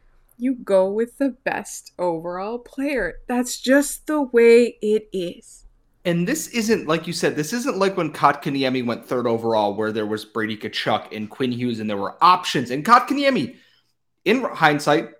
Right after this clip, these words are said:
Speaker 2: didn't make sense. In hindsight also,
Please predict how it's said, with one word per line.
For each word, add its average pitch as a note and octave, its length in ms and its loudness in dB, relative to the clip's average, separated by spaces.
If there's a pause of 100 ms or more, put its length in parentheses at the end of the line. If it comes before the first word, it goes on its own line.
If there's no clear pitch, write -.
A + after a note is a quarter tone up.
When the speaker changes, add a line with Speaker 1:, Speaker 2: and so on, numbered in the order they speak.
(120)
Speaker 2:
didn't D#3 220 0
make G3 220 2
sense. A#2 520 -4 (600)
In C#3+ 160 2
hindsight D#3 560 4
also, E3+ 640 2